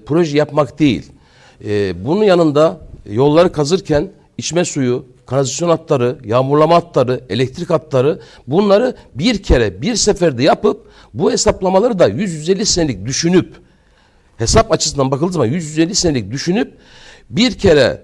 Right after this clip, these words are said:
imalatı yapıp kaplamaları yaptıktan sonra bir daha o imalata, e, gi-, girilmesini istemiyorum. Niye? Çünkü ka-, yap, boz, yap, boz bir sürü dünya maliyet demek.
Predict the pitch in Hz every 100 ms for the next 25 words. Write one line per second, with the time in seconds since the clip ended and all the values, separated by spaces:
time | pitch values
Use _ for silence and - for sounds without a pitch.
0 | - 175 214 185 - 185 247 214 - -
1 | - 208 - 202 190 185 - - 196 254
2 | 226 170 185 233 170 247 202 170 175 170
3 | 160 247 202 202 180 175 233 247 233 -
4 | _ _ _ - 151 151 147 139 - -
5 | - 113 117 - - 117 127 135 117 196
6 | 196 202 - 175 - 202 143 92 110 226
7 | 233 226 190 165 - - 226 160 165 214
8 | - - 156 202 160 156 220 - 190 156
9 | 156 202 - 175 131 135 190 160 151 156
10 | 196 196 104 69 -